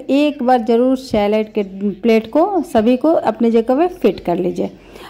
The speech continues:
फिर यहाँ पे देखिए मैं second layer डाल रही हूँ, ये देखिए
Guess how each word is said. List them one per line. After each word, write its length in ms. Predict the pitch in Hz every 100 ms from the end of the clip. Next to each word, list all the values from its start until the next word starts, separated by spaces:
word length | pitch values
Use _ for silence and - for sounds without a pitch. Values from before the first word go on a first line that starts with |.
| - 302
फिर 180 | 330
यहाँ 220 | 302 269 254
पे 100 | 254
देखिए 220 | 254 247
मैं 120 | 240
second 460 | 240 208 196 226 240
layer 260 | 240 240
डाल 240 | 233 226 226
रही 140 | 233
हूँ, 200 | 240 269 - - -
ये 180 | 180
देखिए 340 | 185 190 190